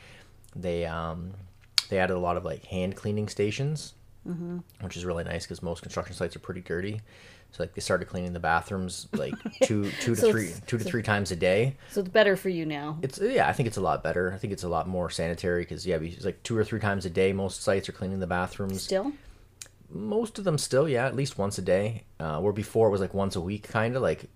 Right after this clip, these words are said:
Speaker 1: all these,
Speaker 2: Ew.
Speaker 1: uh, bathrooms are, like, uh, you, they, they rent them from, like, bathroom rental companies.
Speaker 2: Mm-hmm.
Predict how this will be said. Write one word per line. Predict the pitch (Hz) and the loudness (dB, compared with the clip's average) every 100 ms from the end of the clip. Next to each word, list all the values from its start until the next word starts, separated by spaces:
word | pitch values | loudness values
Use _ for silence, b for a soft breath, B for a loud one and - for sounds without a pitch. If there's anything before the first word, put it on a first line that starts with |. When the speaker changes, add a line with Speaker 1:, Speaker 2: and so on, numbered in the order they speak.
| - | -4
Speaker 1:
all | 90 85 | 0 2
these, | 90 90 82 | 0 -2 0
Speaker 2:
Ew. | 78 | 0
Speaker 1:
uh, | 82 | 0
bathrooms | 87 85 85 98 95 | 2 2 0 -4 -2
are, | 90 | 0
like, | 78 - - - | 0 -4 -12 -8
uh, | 71 | -6
you, | 82 82 | -4 -2
they, | 80 - - - - | -4 -4 -16 -20 -6
they | 76 | -4
rent | 78 92 90 | 0 -2 -2
them | 87 | -6
from, | 82 78 78 | -6 -6 -4
like, | 80 - - - | -4 -6 -8 -2
bathroom | 82 - 82 | -2 -2 -6
rental | 85 98 | -4 -4
companies. | 104 107 127 156 - - 185 | -4 -4 -4 -4 -6 -10 -8
Speaker 2:
Mm-hmm. | 170 175 | -6 -8